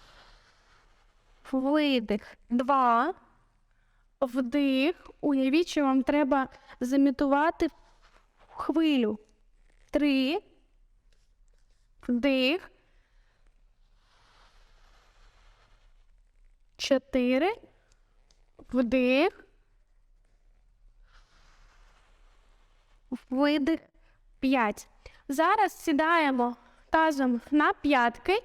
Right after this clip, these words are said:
і працюємо з грудними м'язами, так як грудні м'язи — це також в нас, е,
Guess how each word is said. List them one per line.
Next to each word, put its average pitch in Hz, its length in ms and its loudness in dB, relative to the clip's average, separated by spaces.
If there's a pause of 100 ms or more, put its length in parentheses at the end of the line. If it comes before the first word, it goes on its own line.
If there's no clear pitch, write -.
(300)
і 392 80 -2
працюємо 320 580 0
з 269 80 -6
грудними 294 540 0
м'язами, 330 560 0
так 269 180 -2 (160)
як 269 280 0
грудні 285 540 0
м'язи — 302 540 0 (100)
це 269 280 -2 (160)
також 330 560 0
в 262 140 0
нас, 269 340 0
е, 254 480 2